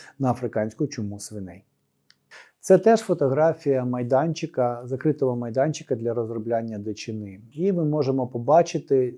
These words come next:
цю кімнату, котра частково обладнана, да, для того, що у нас праворуч висять трофеї, праворуч у нас місце для зібрання мисливців,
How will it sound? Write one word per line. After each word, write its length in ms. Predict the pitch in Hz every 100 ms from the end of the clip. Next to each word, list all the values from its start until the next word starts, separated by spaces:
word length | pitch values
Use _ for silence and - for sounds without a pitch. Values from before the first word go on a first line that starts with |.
| - _
цю 160 | 139
кімнату, 560 | - 127 127 151 - 135
котра 340 | 143 139 131
частково 680 | 127 147 - - 175 143 131
обладнана, 760 | 117 117 127 139 143 135 117 104 _ _ - - _
да, 160 | - 127
для 160 | 120 123
того, 260 | 131 123
що 200 | 120 127
у 40 | 120
нас 220 | 127 120
праворуч 640 | 143 135 131 127 120 -
висять 560 | 117 117 120 123 120 113
трофеї, 560 | 135 131 175 180 160
праворуч 640 | 139 135 135 139 135 123 127
у 40 |
нас 260 | 123 117 139
місце 440 | 139 131 - 123
для 200 | 117 123
зібрання 500 | 113 120 127 123 120
мисливців, 680 | 120 120 160 196 190 175